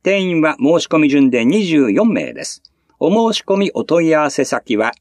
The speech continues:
赤羽健康支援センター。電話三九零三の六四八一番。また、八月三十一日木曜日午後一時半から三時まで。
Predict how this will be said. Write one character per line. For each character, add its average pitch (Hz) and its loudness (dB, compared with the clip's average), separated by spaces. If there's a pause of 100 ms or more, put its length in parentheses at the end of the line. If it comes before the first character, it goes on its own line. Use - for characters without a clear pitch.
(120)
赤 208 -2
羽 190 0
健 151 -2
康 143 2
支 123 -2
援 143 2
セ 123 -2
ン 87 -4
タ 65 -10
ー。 - -20 (160)
電 113 0
話 113 -4
三 165 -4
九 147 2
零 135 0
三 107 -2
の 107 0
六 120 -2
四 185 2
八 - -6
一 - -4
番。 64 -10 (460)
ま 110 -6
た、 104 -4 (200)
八 139 -2
月 220 0
三 233 0
十 120 2
一 90 -2
日 143 0
木 117 0
曜 160 2
日 92 -6
午 143 2
後 131 2
一 107 -4
時 165 0
半 135 -2
か 87 -4
ら 73 -8
三 185 -2
時 90 -8
ま 69 -10
で。 - -14